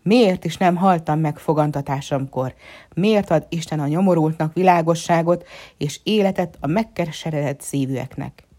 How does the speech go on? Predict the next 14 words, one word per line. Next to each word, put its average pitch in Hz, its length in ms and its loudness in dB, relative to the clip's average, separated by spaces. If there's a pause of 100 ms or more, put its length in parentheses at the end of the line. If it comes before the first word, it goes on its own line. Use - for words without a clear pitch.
(840)
„Zokon 165 540 -2
veszed-e, 165 460 0
ha 156 160 -2
szólni 160 420 2
próbálunk 156 600 2
hozzád?” 165 480 -2
kérdezte 143 460 -6
Jobb 143 200 -6
egyik 147 220 -6
barátja. 135 560 -10 (540)
„Hiszen 226 340 0
te 262 120 2
voltál 190 460 2
az, 196 220 0